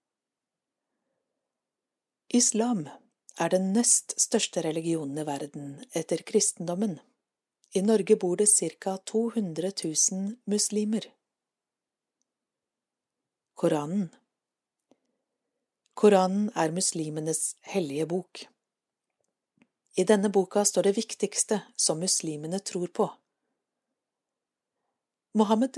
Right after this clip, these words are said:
trodde det var engelen Jibril som ga den til ham bit for bit. Det skjedde i løpet av mange år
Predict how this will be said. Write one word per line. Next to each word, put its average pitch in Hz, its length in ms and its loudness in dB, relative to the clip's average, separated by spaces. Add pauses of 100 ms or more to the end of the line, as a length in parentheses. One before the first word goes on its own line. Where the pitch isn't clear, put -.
(120)
trodde 226 280 2
det 175 120 2
var 185 160 0
engelen 180 480 -4
Jibril 208 580 0 (260)
som 185 240 -2
ga 147 240 -4
den 170 160 -6
til 185 160 -2
ham 196 160 -2
bit 180 200 -2
for 220 200 0
bit. - 380 -4 (1500)
Det 160 200 4
skjedde 175 240 2
i 175 40 2
løpet 160 240 -2
av 170 120 2
mange 170 360 -2
år 165 320 2